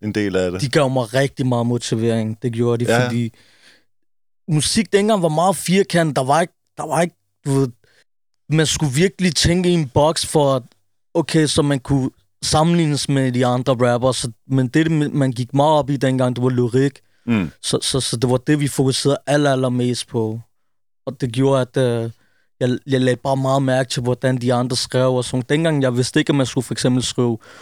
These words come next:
Speaker 2: otte bars og
Speaker 1: Nej, okay, så du lærte også at, at strukturere dine sange og sådan noget i den periode, hvor det
Speaker 2: Præcis.
Speaker 1: ligesom...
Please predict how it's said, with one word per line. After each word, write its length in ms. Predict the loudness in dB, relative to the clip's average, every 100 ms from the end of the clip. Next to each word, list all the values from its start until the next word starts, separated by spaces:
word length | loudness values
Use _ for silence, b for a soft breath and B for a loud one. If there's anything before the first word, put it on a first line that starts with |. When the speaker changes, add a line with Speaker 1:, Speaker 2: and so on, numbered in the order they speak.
| B B 0
Speaker 2:
otte 280 | 2 2
bars 640 | 0 0 0 0 -2 -6 -6
og 180 | -6 -6 _
Speaker 1:
Nej, 100 | 0 0
okay, 160 | 2
så 120 | 0
du 140 | 0 0
lærte 280 | 2 2 2
også 280 | -2 -4 -4
at, 180 | -2 0 0
at 60 | 0
strukturere 640 | -2 -2 -2 0 0 0
dine 180 | 0 -2
sange 400 | -2 -2 -2 -4
og 60 | -4
sådan 100 | -2
noget 120 | -2
i 40 |
den 100 | -2
periode, 260 | -2 -2 0
hvor 100 | 0
det 40 | 0
Speaker 2:
Præcis. 220 | 0 0 0
Speaker 1:
ligesom... 100 | -2